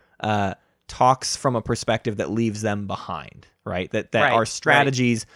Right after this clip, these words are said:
Speaker 1: don't necessarily apply to them. Um,
Speaker 2: Yeah.
Speaker 1: so, a-, and, I, but I think the biggest way you could think about,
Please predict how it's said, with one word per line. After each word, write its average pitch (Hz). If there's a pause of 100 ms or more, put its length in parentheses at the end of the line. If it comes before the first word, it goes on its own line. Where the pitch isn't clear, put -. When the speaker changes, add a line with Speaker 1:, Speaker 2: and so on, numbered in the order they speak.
(180)
Speaker 1:
don't 165
necessarily 143
apply 95
to -
them. 76 (300)
Um, 113
Speaker 2:
Yeah. 123
Speaker 1:
so, 139
a-, 151
and, 156
I, -
but 156
I 151
think 202
the 160
biggest 190
way 143
you 131
could -
think 196
about, 113